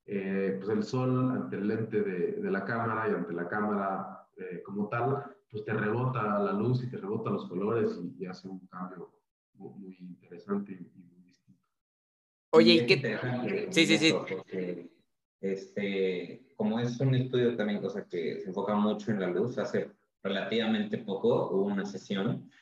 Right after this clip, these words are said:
Speaker 3: ahorita que me acordé, ahorita que comentaste que está lloviendo y está nublado en San Luis, en donde nos tocó también un día súper nublado y estábamos aquí cerca del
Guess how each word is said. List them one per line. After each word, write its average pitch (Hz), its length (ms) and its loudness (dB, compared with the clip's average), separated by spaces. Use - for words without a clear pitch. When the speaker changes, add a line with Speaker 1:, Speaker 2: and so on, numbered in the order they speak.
Speaker 3:
ahorita 98 280 -2
que 101 160 0
me 92 140 -2
acordé, 95 280 2
ahorita 95 220 2
que 92 120 0
comentaste 90 500 -6
que - 80 -20
está - 180 -4
lloviendo 90 420 2
y 90 60 -2
está 90 180 -8
nublado 90 320 -2
en 87 60 -8
San 90 160 -8
Luis, 87 240 -6
en 98 160 2
donde 95 400 4
nos 95 140 -2
tocó 120 220 0
también 127 260 4
un 123 100 4
día 117 200 4
súper 139 360 -2
nublado 101 560 2
y - 80 -4
estábamos 101 460 -2
aquí - 180 -8
cerca 95 340 0
del 87 140 0